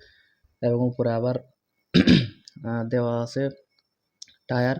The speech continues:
So বলতে পারেন একটা শপ বা এই যে ডান দিকে আবার ঘর আছে, মানে জঙ্গলের ভিতরে যে ঘর হয় না সেগুলা, ঠিক আছে? তো আসলে রোডগুলো সবগুলোই মোটা-, মোটামুটি সিমিলার রোড, ঠিক আছে? এই যে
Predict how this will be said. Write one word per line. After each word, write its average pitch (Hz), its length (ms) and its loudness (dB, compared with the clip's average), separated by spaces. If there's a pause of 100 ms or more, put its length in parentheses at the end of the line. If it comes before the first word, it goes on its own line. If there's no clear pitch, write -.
(800)
So 165 140 0
বলতে 156 240 2
পারেন 147 180 2
একটা 147 140 -4
শপ 135 360 -2
বা 135 380 -2
এই 135 80 -2
যে 127 140 0
ডান 123 200 0
দিকে 127 160 -2
আবার 135 140 0
ঘর 120 240 -4
আছে, 131 220 -4 (560)
মানে 123 140 -4
জঙ্গলের 127 360 0
ভিতরে 131 220 -2
যে 131 100 -2
ঘর 123 200 -4
হয় 156 140 -4
না 156 140 -2
সেগুলা, 117 360 -4 (840)
ঠিক 170 120 -2
আছে? 180 220 -4 (640)
তো 147 60 -2
আসলে 170 240 2
রোডগুলো 156 420 4
সবগুলোই 151 400 0
মোটা-, 147 240 0
মোটামুটি 135 320 -2
সিমিলার 139 540 0
রোড, 131 200 -4 (440)
ঠিক 143 100 -2
আছে? 160 240 -4 (1000)
এই 123 80 -2
যে 123 200 -4